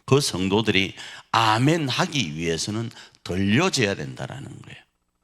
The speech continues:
그러면 우리는 이 기도에서 그 내용을 알 수 있는데 기도를 할 때 그냥 중언부언하지 않는 거예요. "아, 우리가 하나님께만 기도하고 하나님만 들으시면 되지."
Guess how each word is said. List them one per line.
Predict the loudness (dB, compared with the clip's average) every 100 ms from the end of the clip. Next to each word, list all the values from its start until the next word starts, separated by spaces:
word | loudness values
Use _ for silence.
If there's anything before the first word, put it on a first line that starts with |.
| _ _ _ 2
그러면 | 4 6 4
우리는 | 4 2 2 2
이 | 0
기도에서 | 0 0 2 2 0 -2 -4 -2
그 | 0
내용을 | 2 0 -2 -2
알 | -4 -4
수 | -6 -6
있는데 | -6 -6 -6 -8 -10 -16 -20 -18 -6
기도를 | -2 0 0 -2
할 | -6 -8
때 | -4 -4 -4 -6
그냥 | -6 -8 -4
중언부언하지 | 0 2 4 2 0 -2 -4 -6 -8 -8
않는 | -8 -10 -10 -10
거예요. | -12 -12 _ -20 -20 -10
"아, | -4 0 2
우리가 | 2 4 4 2
하나님께만 | 2 0 2 2 2 2 0
기도하고 | 2 2 4 2 2 -2 -2 -6 -2
하나님만 | 2 4 2 4 2 2
들으시면 | 2 4 4 0 -2
되지." | 0 0 0 -2 -6